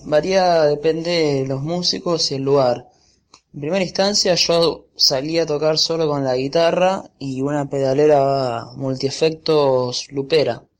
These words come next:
Entonces, eh, ahí me daba como un espacio más íntimo y los shows que, que venía haciendo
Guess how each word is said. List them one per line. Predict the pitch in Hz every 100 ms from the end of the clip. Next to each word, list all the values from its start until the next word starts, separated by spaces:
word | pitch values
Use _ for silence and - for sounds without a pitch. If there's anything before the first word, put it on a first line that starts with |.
| - _ _ _ _
Entonces, | 127 127 143 147 160 151 - - -
eh, | 120 117
ahí | 127
me | 147 147
daba | 147 143 131 -
como | - 127 127
un | 139
espacio | 139 - 156 151 147
más | 143 143 -
íntimo | 170 160 156 151 151 156 165 - - - - _ -
y | 135
los | 123 123
shows | - 151 147
que, | 147 120 113 110 110
que | 117
venía | 123 139
haciendo | 139 - 147 147 151 160 160